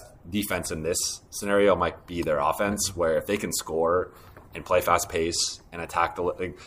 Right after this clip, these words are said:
Lakers have struggled tra-, in transition defense the last few years. They've been better this year. They can attack them that way. I think that's kind of the blueprint for Indiana winning this game. Like, if they turn it into a track meet, I think they sh-,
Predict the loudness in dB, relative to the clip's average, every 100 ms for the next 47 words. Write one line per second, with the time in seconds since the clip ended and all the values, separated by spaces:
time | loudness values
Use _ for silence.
0 | -2 2 4 2 0 -6 -4 4 6 6
1 | 2 -2 -8 -6 -4 -2 -4 -6 -6 -6
2 | -4 -4 -2 -2 -4 -18 -20 -20 -4 4
3 | 6 6 2 -2 0 2 0 -2 -6 -2
4 | 2 2 2 -2 -2 -2 -4 -6 -16 -20
5 | -20 -20 -8 -2 0 2 4 4 4 -4
6 | -2 0 2 4 2 0 -4 0 0 0
7 | -2 -2 -2 -6 -8 -8 -6 -8 -8 -10
8 | -8 -6 -6 -6 -6 -8 -10 -14 -10 -8
9 | -8 -8 -8 -10 -12 -12 -8 -2 4 4
10 | 4 0 0 0 0 -2 -4 -4 -12 -20
11 | -20 -20 -20 -20 -14 -2 0 -2 -4 -6
12 | -4 -6